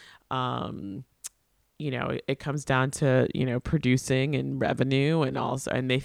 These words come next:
they think that thirty dollars, um, out of whatever the, the ticket price is, let's say it's a hundred ten dollars, I don't know, hundred ten dollars,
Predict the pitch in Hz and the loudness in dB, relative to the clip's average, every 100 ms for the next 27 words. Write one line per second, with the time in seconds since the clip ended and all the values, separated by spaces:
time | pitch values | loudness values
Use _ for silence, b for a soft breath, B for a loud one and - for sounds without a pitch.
0 | - 127 135 165 - 135 - 127 - 135 | -2 4 4 4 0 -2 0 -2 2 6
1 | 135 151 127 131 120 127 131 B B B | 6 6 2 4 4 2 0 B B B
2 | - - 120 120 117 123 131 - - 123 | -4 0 2 2 -2 -6 -8 -10 -6 -2
3 | 120 120 120 - 123 120 117 120 - 123 | -2 -2 -4 0 2 2 0 -2 -2 0
4 | - - 135 - 139 120 - 127 120 - | 0 -2 -4 -2 -2 -2 -4 -4 -4 -2
5 | 120 113 - 110 110 135 127 120 127 127 | -2 -4 -6 -4 -4 -4 -4 -2 -4 -4
6 | 135 113 107 - - - - - B B | -8 -6 -6 -6 -8 -10 -12 -16 B B
7 | B 156 131 135 135 131 135 135 131 120 | B -2 0 0 -2 -2 0 0 0 0
8 | 131 139 - - | 0 -2 -6 -12